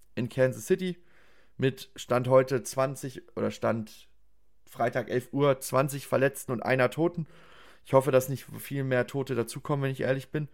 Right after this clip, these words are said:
Aber die eine Tote ist schon zu viel und ich, Amerika.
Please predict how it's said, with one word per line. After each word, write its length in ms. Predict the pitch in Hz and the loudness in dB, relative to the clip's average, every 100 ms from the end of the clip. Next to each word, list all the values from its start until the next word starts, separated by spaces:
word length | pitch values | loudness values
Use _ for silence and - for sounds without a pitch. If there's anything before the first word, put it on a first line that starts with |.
| - - - - | -18 -20 -20 -12
Aber 180 | - 120 | -2 0
die 140 | 117 | 2
eine 240 | - 123 123 | 2 2 0
Tote 260 | 139 139 | -2 -2
ist 80 | 120 | -2
schon 160 | - 110 | -4 -8
zu 100 | 107 | -10
viel 300 | - 190 170 | 0 6 6
und 120 | 127 | 6
ich, 280 | - - - - - - - - - - - - - - - - - | -6 -16 -18 -20 -20 -20 -20 -20 -20 -20 -20 -20 -20 -20 -20 -4 2
Amerika. 640 | 156 147 127 123 107 95 | 6 8 6 6 2 -2